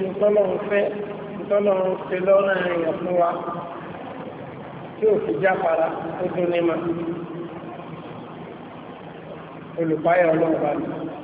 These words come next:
Bẹ́ẹ̀ látòrí ìrun àtàwọn ojúṣe míì tó pọn dandan lé wa lórí. Nígbà tí mo ran ẹni tí ń páyà Ọlọ́run, kò ní kó máa ṣe àwọn nǹkan wọ̀nyí. Bákan náà,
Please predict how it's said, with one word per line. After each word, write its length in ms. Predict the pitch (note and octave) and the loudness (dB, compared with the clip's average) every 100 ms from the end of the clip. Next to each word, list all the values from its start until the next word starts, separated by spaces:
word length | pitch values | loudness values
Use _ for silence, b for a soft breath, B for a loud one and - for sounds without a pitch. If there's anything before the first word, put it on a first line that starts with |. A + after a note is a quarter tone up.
| - - - - - - - - - - | -10 -12 -12 -12 -14 -14 -14 -14 -14 -12
Bẹ́ẹ̀ 200 | - F3 | 0 6
látòrí 420 | F#3 G#3 G3+ G3 G3+ | 6 6 6 8 8
ìrun 320 | G3 F3 G3+ G3+ G3+ G3+ G3+ - E3 | 8 6 2 2 0 0 -4 -4 -6
àtàwọn 420 | D#3 D#3 D#3+ F3 F3+ | -4 0 2 4 4
ojúṣe 400 | F3+ G3 F3 F3 | 2 -2 0 0
míì 260 | E3+ G3 E3+ | 2 0 0
tó 120 | E3+ | 0
pọn 180 | E3+ D#3+ | 0 2
dandan 300 | D#3+ E3 E3 | 4 4 4
lé 80 | E3+ | 6
wa 140 | E3 | 6
lórí. 240 | E3 F3 A#3+ E4 F4 - E4+ - - - - - - - - - - | 4 4 2 2 -2 -4 -6 -6 -8 -10 -10 -10 -12 -12 -12 -12 -12
Nígbà 260 | - G#3 B3 | -4 4 4
tí 140 | A#3+ | 6
mo 160 | G#3 G3+ | 4 4
ran 200 | G#3 G#3 G3+ | 6 4 4
ẹni 220 | G3+ G3 | 4 4
tí 100 | G3+ | 2
ń 60 | A3 | 0
páyà 240 | G#3+ G#3+ G#3+ | 4 6 8
Ọlọ́run, 300 | G3+ G#3+ G#3 G#3+ - - - | 6 4 2 -2 -6 -8 -8
kò 120 | - D#3 | -4 -2
ní 120 | E3 | 0
kó 120 | F3 | 0
máa 180 | E3+ E3 | 0 0
ṣe 160 | E3+ | 2
àwọn 220 | D#3+ D3+ D3 | 0 2 0
nǹkan 220 | D#3 D3 | 0 -2
wọ̀nyí. 300 | C#3 C3+ C3+ - D3 - - - - - - - - - - - - - - | -2 -2 -4 -4 -6 -8 -8 -10 -12 -12 -12 -12 -12 -12 -12 -12 -12 -14 -4
Bákan 340 | - C4 C4 B3+ | 2 4 4 4
náà, 160 | C4 | 4